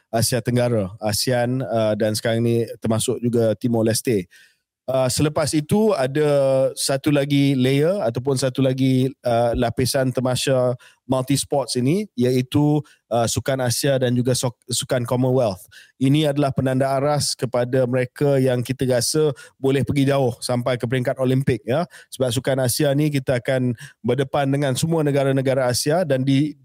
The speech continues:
dalam, uh, Asia Games ini ada negara seperti China, uh,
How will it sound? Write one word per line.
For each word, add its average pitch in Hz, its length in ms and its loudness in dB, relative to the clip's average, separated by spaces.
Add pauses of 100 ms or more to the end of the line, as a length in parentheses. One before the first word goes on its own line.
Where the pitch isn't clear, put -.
dalam, 139 480 0 (320)
uh, 127 320 0
Asia 143 320 0
Games 135 320 0
ini 160 160 2
ada 127 240 0
negara 131 320 0
seperti 123 320 -6
China, 143 720 0 (320)
uh, 117 180 2